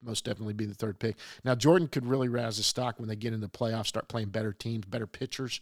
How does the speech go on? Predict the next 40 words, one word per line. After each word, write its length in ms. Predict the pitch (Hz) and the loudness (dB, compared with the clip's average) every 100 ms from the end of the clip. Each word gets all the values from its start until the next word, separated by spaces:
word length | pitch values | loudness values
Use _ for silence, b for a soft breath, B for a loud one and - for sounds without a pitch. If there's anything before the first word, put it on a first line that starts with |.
| B B B - | B B B 0
uh, 200 | 117 113 | 0 2
in 160 | 123 117 | 0 0
the 60 | |
playoff 500 | 107 123 120 113 110 | 2 4 4 2 -2
if 100 | 104 | -4
he 100 | 117 | -4
really 280 | 104 110 107 | -4 -2 -2
starts 280 | - 110 - | -2 -4 -6
to 100 | 107 | -8
hammer 340 | - 110 107 | -6 -6 -6
it. 80 | 107 | -6
'Cause 100 | - | -6
he's 140 | 139 127 | -4 -2
hitting, 180 | 214 | 0
like, 200 | 143 135 | -2 -4
four 260 | - 135 127 | -4 0 0
twelve 580 | 117 - 120 120 117 107 | 0 -2 2 4 2 0
or 60 | |
four, 460 | 107 - 123 120 110 b b b b b - | -6 -4 -2 0 -2 b b b b b -4
you 100 | 127 | -2
know, 120 | 113 | 2
somewhere 380 | - 160 151 139 | 4 4 6 4
in 120 | 127 | 4
there. 220 | 120 123 | 2 2
He's 120 | 120 | 0
not 160 | 127 135 | 2 0
even 160 | 135 | 2
the, 140 | 123 113 | 0 -2
the 180 | - 110 | -2 -2
lead, 420 | 110 120 123 - - | 0 0 -2 -6 -14
the, 200 | 113 113 - | -6 -6 -4
the, 220 | 113 107 | -6 -6
the 100 | 117 | -4
best 280 | 113 123 - | -2 -2 0
hitter 180 | 131 | 0
on 100 | 123 | 0
the 80 | 110 | -2
team 400 | - - 147 135 | -6 0 2 2
right 180 | 117 110 | 0 -2
now. 300 | 113 110 110 | -4 -4 -6